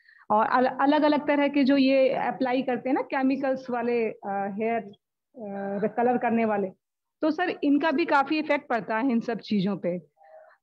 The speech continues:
तो इन सब के लिए भी इनको मना करना ही पड़ता है। और सर मैं थोड़ा सा इसमें ना योग का करती हूँ, जैसे severe condition वाले, ये migraine वाले आते हैं ना, तो इनमें तो long therapy चलती है, तो मैं सर एक हफ्ते का ना योग निद्रा session देती हूँ अपने मरीजों को, साथ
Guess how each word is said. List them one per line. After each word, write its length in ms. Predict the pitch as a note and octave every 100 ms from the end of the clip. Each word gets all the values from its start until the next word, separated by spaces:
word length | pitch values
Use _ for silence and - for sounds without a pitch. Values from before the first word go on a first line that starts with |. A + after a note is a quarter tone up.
| _
तो 240 | C#4 D4
इन 200 | - D4
सब 220 | C#4 D4 C#4+
के 140 | D#4
लिए 160 | D4+ D4+
भी 160 | D#4
इनको 280 | C4 C4 C#4+
मना 260 | B3+ B3 C#4
करना 260 | C4 B3+
ही 140 | C4+ C#4+
पड़ता 340 | A#3+ - G3+
है। 160 | G3+ A3
और 220 | A#3 A#3+
सर 160 | C#4
मैं 140 | C#4+ C#4+
थोड़ा 140 | C4+ C4+
सा 120 | C#4+
इसमें 220 | C#4 C4
ना 380 | C4 D#4 C4+ -
योग 320 | A3 B3 C4+
का 100 | C#4+
करती 300 | C4+ A#3+ -
हूँ, 320 | A#3+ B3+ C4+ - _ -
जैसे 180 | B3+ D#4+
severe 360 | C#4+ B3+ C#4+
condition 440 | C#4 C4+ B3+ C4+ C4+
वाले, 200 | B3+ C4
ये 80 | C4
migraine 360 | A#3 A3 B3
वाले 220 | B3+ B3
आते 300 | C4 B3 G#3+
हैं 120 | A3+ A3
ना, 140 | A#3+
तो 120 | B3+
इनमें 200 | A#3 B3
तो 80 | B3+
long 280 | A#3 B3+ C#4
therapy 260 | A#3+ B3+
चलती 360 | B3+ A3 G3+ G#3+
है, 80 | G#3
तो 140 | A#3
मैं 320 | A#3 A#3+ A#3+ -
सर 240 | - A#3
एक 240 | - A#3+ B3
हफ्ते 300 | A#3 - A#3
का 120 | A3+
ना 100 | B3+
योग 240 | A#3 A3
निद्रा 300 | G#3 F#3 A#3
session 300 | A3+ A3 A#3+
देती 260 | F3 E3+ G3
हूँ 280 | G3+ F#3 - _ _ -
अपने 160 | F#3
मरीजों 420 | A#3 G#3 G#3 A3 -
को, 260 | F#3+ F#3 - - _
साथ 140 | B3+